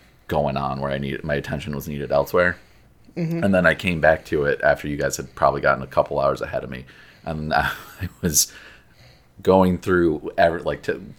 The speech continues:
Speaker 1: not beat by beat, but, like, what was happening story-wise to me. Like, I just messaged both of you going,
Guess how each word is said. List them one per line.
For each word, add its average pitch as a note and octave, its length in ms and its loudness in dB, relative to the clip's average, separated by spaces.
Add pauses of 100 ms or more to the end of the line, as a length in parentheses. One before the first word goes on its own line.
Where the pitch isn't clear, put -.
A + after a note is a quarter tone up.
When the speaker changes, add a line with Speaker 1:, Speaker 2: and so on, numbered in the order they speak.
(160)
Speaker 1:
not F#2 260 4
beat F2+ 160 -2
by C#2+ 160 -2
beat, D#2+ 340 -4
but, D2+ 140 -2
like, C#2 140 -4 (640)
what G#2 160 0
was F#2 120 -6
happening F2 480 6
story-wise D#2 720 4
to - 160 -10
me. C#2 240 -6
Like, C2+ 260 -4
I D2 100 4
just D2 340 -8
messaged D2+ 420 0
both D2 180 0
of D#2+ 100 -8
you D2+ 80 -6
going, D2 240 0